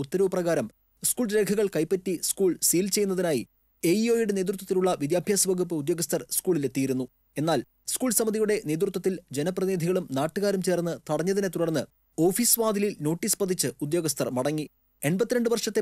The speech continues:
പ്രവർത്തന പാരമ്പര്യമുള്ള കിരാലൂർ പി എം എൽ പി സ്കൂൾ രണ്ടായിരത്തി പതിനൊന്നോടെയാണ് മാനേജർ അടച്ചുപൂട്ടാനുള്ള ശ്രമം ആരംഭിച്ചത്. കുട്ടികളുടെ കുറവും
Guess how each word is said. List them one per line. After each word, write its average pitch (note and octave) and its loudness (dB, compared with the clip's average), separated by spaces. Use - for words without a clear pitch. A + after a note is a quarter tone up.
പ്രവർത്തന F#3+ 0
പാരമ്പര്യമുള്ള F#3+ 2
കിരാലൂർ F#3 2
പി E3 -2
എം G3 -4
എൽ F3+ -2
പി F3+ -2
സ്കൂൾ F3+ 0
രണ്ടായിരത്തി F#3+ 0
പതിനൊന്നോടെയാണ് F3+ 0
മാനേജർ E3+ 0
അടച്ചുപൂട്ടാനുള്ള F3+ 0
ശ്രമം D#3+ -4
ആരംഭിച്ചത്. C#3 0
കുട്ടികളുടെ A#3+ 0
കുറവും G3+ 2